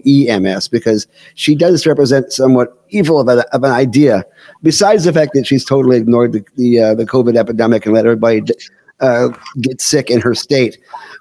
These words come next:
What happened was this last, uh, November was November passed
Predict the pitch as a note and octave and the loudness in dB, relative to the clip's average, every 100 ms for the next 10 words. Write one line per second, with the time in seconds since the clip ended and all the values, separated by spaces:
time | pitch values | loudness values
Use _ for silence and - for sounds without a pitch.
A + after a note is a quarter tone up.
0 | - C#3 G3 F3+ E3+ D3+ C#3+ C3+ B2+ B2+ | -2 0 2 0 2 2 2 0 0 0
1 | C3+ - _ B2+ A#2 A2 A#2 B2 C3 B2+ | -2 -4 _ 0 2 2 2 2 2 2
2 | A#2+ A2 A2+ - C3+ B2 D3 D3+ D3+ - | 2 2 0 0 0 2 0 2 0 0
3 | C3 C3 - | 0 -2 -4